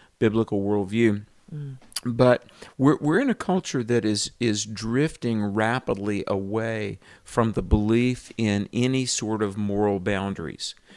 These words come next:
Speaker 1: It's like everybody makes their own, you know,
Speaker 2: Mm-hmm.
Speaker 1: "I've got my truth, you've got your truth." And, um, what's interesting is the country was founded on belief in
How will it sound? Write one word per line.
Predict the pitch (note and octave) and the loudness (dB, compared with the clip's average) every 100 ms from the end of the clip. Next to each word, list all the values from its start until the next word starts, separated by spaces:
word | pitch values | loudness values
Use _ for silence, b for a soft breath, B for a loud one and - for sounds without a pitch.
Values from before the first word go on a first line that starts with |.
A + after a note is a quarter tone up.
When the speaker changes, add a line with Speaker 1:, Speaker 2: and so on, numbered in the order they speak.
| b | b
Speaker 1:
It's | - A#2 | -2 2
like | G#2+ - | 2 4
everybody | A#2 B2 B2 A#2 G#2+ | 4 4 2 2 2
makes | G#2+ G2+ - | 0 -2 -4
their | G#2 G2 | -2 -2
own, | G2+ G2 F#2+ G2 - | 0 -2 -2 -6 -10
you | - G#2 | -4 -2
know, | F#2 F2 | -2 -4
Speaker 2:
Mm-hmm. | B2+ B2 C3 C3 | -6 -8 -8 -2
Speaker 1:
"I've | A2+ G#2 | 0 2
got | A#2 - | 0 2
my | G#2+ A2 | 0 0
truth, | - G#2 G2+ G2 | -2 -4 -2 -4
you've | G2 | -2
got | G2+ F2+ | -2 -2
your | G2 G#2+ | -2 -8
truth." | - F2 F#2 - _ b b b b b _ | -6 -6 -6 -10 _ b b b b b _
And, | B2+ B2 A#2 A2+ A2 | 2 4 4 2 0
um, | G#2+ G#2+ G2+ - _ - - | 2 2 0 -6 _ -4 6
what's | D#3 - - - | 6 6 -2 0
interesting | F3+ A3 G3 - C3 A2+ - | 0 2 0 -2 -2 -2 -2
is | A2 G#2 G2+ G2+ - - | 0 2 2 0 -2 -6
the | |
country | A#2 - E3 G3 - G2+ F#2 - _ b b b - | -10 -2 0 0 -2 -6 -8 -8 _ b b b -4
was | A2+ A2+ A2 A2 A2 - - | 4 6 6 4 2 -2 -8
founded | - D3 D3 D#3+ A2+ G#2 G2 | -2 2 2 2 2 2 0
on | A2+ G#2+ G#2+ | 0 0 0
belief | G#2 G#2+ G#2 G2+ G2+ - - | 0 0 0 0 -2 -6 -10
in | G#2+ G2+ F#2+ F#2+ G2+ | -4 -2 -2 -2 -4